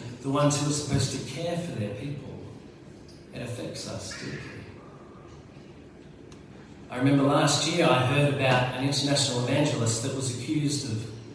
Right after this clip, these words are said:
sexual misconduct. And evidence was uncovered proving this. I couldn't believe it at first.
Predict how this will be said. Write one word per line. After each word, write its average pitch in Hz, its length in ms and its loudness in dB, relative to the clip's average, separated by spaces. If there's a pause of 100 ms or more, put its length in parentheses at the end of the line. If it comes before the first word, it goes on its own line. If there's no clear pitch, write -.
(100)
sexual - 400 -6
misconduct. - 800 -4 (720)
And 131 120 0
evidence 143 420 4
was 139 140 0
uncovered 135 560 2
proving 143 420 2
this. - 520 -6 (120)
I 143 180 -4
couldn't 180 240 0
believe 160 360 0
it - 140 -2
at - 60 -2
first. - 800 -8